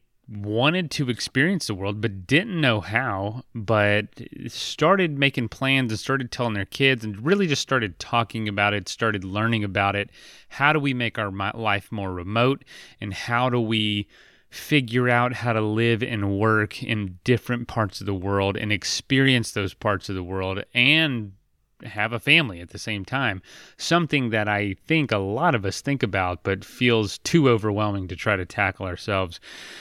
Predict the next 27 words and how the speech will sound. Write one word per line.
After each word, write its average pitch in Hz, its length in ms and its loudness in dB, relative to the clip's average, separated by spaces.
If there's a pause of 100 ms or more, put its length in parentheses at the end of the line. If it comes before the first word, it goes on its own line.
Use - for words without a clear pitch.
(640)
As 143 240 6
you'll 160 100 6
hear, 110 480 0
it 131 160 -2
took 165 180 -2
them 190 160 2
over 175 200 0
a 160 80 0
decade 143 500 0 (140)
to 107 80 -8
kind 131 260 -6
of 107 60 -6
figure 120 400 2
this 104 260 -4
out. 92 240 0
So - 100 -6
it 113 80 -2
doesn't 165 220 2
have 151 140 2
to 135 60 -16
be 135 120 -2
done 123 240 0
tomorrow, 107 640 -2 (400)
but - 80 -12
you 185 80 2
can 170 100 2
start 139 300 4